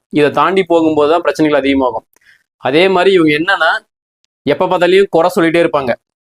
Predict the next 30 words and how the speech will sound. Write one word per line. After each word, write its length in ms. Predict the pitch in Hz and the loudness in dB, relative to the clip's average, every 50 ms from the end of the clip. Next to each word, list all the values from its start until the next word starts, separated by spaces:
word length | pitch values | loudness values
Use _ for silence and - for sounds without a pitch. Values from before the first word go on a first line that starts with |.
| _ | _
யார் 340 | - 120 127 135 156 190 202 185 - | -4 -2 0 2 2 2 0 0 2
கர-, 240 | 165 165 180 185 165 - 165 | 2 2 2 0 0 -2 -2
குறை 120 | 160 180 - 175 | -2 0 0 0
சொல்றாங்களோ 420 | 165 160 151 139 131 131 147 180 202 - _ _ _ _ _ _ _ _ _ _ _ _ _ _ _ _ _ _ _ _ _ _ _ _ _ _ _ _ _ _ _ _ _ - 156 | 0 0 0 0 0 2 2 0 0 -2 _ _ _ _ _ _ _ _ _ _ _ _ _ _ _ _ _ _ _ _ _ _ _ _ _ _ _ _ _ _ _ _ _ -2 0
அவங்களால 420 | 165 185 214 220 202 202 208 214 202 185 | 0 0 2 2 4 4 4 4 2 2
வந்து 180 | 170 170 170 202 226 202 | 0 0 0 0 0 2
மத்தவங்க 340 | 165 156 - - 226 208 185 | -2 -2 -2 0 0 0 2
வந்து 120 | 180 196 170 156 | 0 0 0 0
பாதிக்கப்படுறாங்க. 600 | 151 160 160 160 165 - - 139 139 135 131 123 113 - _ _ _ - | 0 0 0 0 -2 -2 0 0 -2 -2 -2 -6 -10 -12 _ _ _ -2
ஒரு 100 | 127 127 123 117 | 0 0 0 0
கணவனோ 320 | 139 139 156 165 170 180 208 202 | 0 0 0 2 2 0 0 0
மனைவியோ 240 | 185 175 175 190 196 | 0 -2 -2 0 2
யாரோ 120 | 180 170 175 | 2 2 2
ஒருத்தர் 200 | 170 185 185 151 | 0 -2 -2 0
பாதிக்கப்படுறாங்க. 560 | 151 156 160 160 156 151 147 143 139 131 127 120 - _ _ _ _ _ _ _ _ _ _ - | 0 0 0 -2 -2 -2 0 0 -2 -2 -6 -10 -18 _ _ _ _ _ _ _ _ _ _ -4
So 60 | - 165 | -2 -2
அந்த 120 | 160 160 165 | 0 0 0
மாதிரி 140 | 185 202 196 - 175 | 0 0 0 0 0
குறை 160 | 175 202 220 220 | 2 2 2 2
சொல்றதுல 320 | - 208 196 196 185 180 175 | 0 2 2 2 2 2 2
இருந்து 160 | 175 190 175 | 2 2 0
வெளியே 160 | 170 170 185 185 | 2 2 2 2
வருவதற்கு 320 | 175 170 160 151 - - 147 | 2 2 0 -2 -2 -4 -4
வந்து 180 | 139 131 151 190 247 - - _ _ _ _ _ _ - 123 | -2 0 0 0 -2 -4 -6 _ _ _ _ _ _ -2 0
மலர் 240 | 135 147 180 214 226 220 | 2 2 2 2 2 0
மருந்துல 240 | 214 202 190 185 190 180 | 0 0 0 0 0 -2
ஒரு 60 | 165 - | -2 0
தீர்வு 160 | 185 185 190 185 | 2 2 4 4
இருக்கா 200 | 170 170 170 170 160 | 2 2 2 0 0
அப்படின்னா, 280 | 151 147 139 131 139 | 0 0 -2 -4 -2